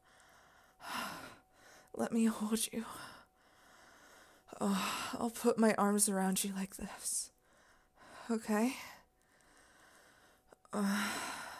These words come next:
just breathe and relax. I've got you. You're safe.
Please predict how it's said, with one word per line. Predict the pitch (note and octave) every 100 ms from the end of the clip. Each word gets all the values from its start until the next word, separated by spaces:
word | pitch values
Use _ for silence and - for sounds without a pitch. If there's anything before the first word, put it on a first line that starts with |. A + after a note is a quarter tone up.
| - -
just | - G3 - -
breathe | G3+ F#3 G3+ G#3 G#3+
and | G#3+
relax. | G#3+ G#3+ F#3+ F#3 G#3 - - - - _ _ _ _ _ _ _ _ _ _ _ _ -
I've | F#3+ -
got | F3 E3+ -
you. | - - - - - - - _ - _ - - - -
You're | G3+
safe. | - B3+ B3+ A3+ -